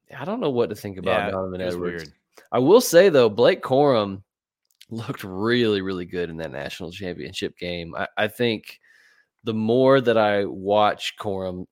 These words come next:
Speaker 1: the, the higher I get on him. And I think I haven't given him enough credit, really. Um, I, I've kind of profiled him as this low upside,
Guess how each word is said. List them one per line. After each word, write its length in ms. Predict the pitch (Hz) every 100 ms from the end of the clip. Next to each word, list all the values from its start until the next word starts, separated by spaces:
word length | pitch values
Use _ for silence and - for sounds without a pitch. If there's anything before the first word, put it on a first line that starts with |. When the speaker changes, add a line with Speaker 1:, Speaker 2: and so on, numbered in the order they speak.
| _
Speaker 1:
the, 220 | 101 98 -
the 100 | 104
higher 360 | 92 101 104 101
I 80 | 95
get 260 | 87 92
on 180 | - 104
him. 460 | 107 120 127 131 139
And 500 | 90 104 98 92 85 _ _ -
I 160 | 101
think 400 | 98 127 123 - -
I 100 | 101
haven't 320 | 110 107 95
given 260 | 101 101 101
him 160 | 104
enough 440 | 98 95 92 - - _
credit, 400 | - 92 98 - -
really. 460 | 87 95 90 87 - -
Um, 460 | 98 95 90 85 101 _ _ - _ _ _ _ _ _ _
I, 200 | 110 107 - -
I've 220 | 110 101
kind 180 | 147 135
of 100 | 101
profiled 540 | 110 110 117 113 110
him 240 | 110 110 104
as 140 | 95
this 580 | 104 95 - - - - _ _ _ _ _ _ _ _ _ _ - _ _
low 540 | 110 104 101 101 101 95
upside, 1080 | 95 - - 101 98 101 98 98 95 90